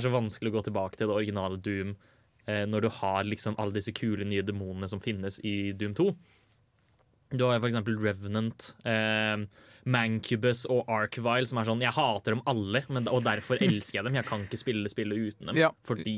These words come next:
Speaker 1: jeg blir så sur av dem.
Speaker 2: Jeg skjønner.
Speaker 1: Ja, det gjør, utgjør veldig mye av opplevelsen,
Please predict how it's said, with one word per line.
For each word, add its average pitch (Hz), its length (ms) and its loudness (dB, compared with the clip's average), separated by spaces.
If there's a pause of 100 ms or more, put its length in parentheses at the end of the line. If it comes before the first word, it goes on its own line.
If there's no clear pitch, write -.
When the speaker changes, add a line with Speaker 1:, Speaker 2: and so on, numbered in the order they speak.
Speaker 1:
jeg 113 120 2
blir 107 140 -2
så - 160 -8
sur - 320 -6
av 95 140 -2
dem. 139 80 -8 (260)
Speaker 2:
Jeg 156 220 4
skjønner. 135 280 0
Speaker 1:
Ja, 120 140 2
det 127 80 4
gjør, 113 220 4 (100)
utgjør 120 320 2
veldig 113 160 0
mye 110 80 2
av 110 80 0
opplevelsen, 104 380 -2